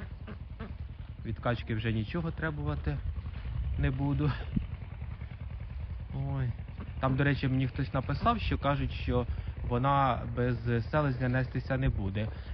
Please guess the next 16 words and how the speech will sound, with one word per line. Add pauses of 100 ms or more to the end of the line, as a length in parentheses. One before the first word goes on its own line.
(100)
Ні,
друзі,
вона
нестиметься
і
без
селезня,
якщо
вона, (1400)
якщо
вона
взагалі
нестиметься.
Тобто
в
мене,